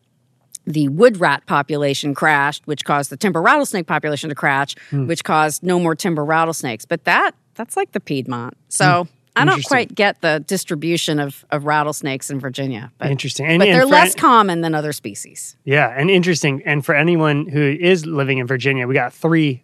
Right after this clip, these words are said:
Speaker 2: venomous snakes, right?
Speaker 1: Yeah.
Speaker 2: We got
Speaker 1: Yeah.
Speaker 2: the copperhead, rattlesnake, and water moccasin.
Speaker 1: Right. A-,
Speaker 2: And
Speaker 1: also better, you know, scientifically known as the cottonmouth.
Speaker 2: Cottonmouth.
Speaker 1: Yeah.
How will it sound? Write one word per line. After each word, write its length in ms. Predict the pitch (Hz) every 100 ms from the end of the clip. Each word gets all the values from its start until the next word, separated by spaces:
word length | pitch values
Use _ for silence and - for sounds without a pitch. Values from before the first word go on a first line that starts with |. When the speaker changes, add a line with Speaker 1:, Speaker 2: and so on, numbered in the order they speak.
| -
Speaker 2:
venomous 340 | 131 123 113
snakes, 380 | - 113 104 -
right? 160 | 120
Speaker 1:
Yeah. 60 | 123
Speaker 2:
We 100 | -
got 180 | 135 123
Speaker 1:
Yeah. 60 | 139
Speaker 2:
the 140 | 123 - _ -
copperhead, 560 | 156 151 165 185 185 -
rattlesnake, 640 | 147 143 139 156 143 139 -
and 200 | 131 127
water 220 | 127 131 120
moccasin. 480 | 117 110 - 117 110 _
Speaker 1:
Right. 220 | 160 143 -
A-, 40 |
Speaker 2:
And 80 | 170 -
Speaker 1:
also 500 | 196 202 233 190 180 170 170
better, 520 | 175 165 190 175 170 - 185 _ _
you 120 | 165 147
know, 80 |
scientifically 720 | 135 196 175 175 180 170 175 165
known 180 | 151
as 120 | 147 -
the 80 |
cottonmouth. 560 | 143 147 - 127 110 120
Speaker 2:
Cottonmouth. 480 | 160 139 131 123 113
Speaker 1:
Yeah. 140 | 104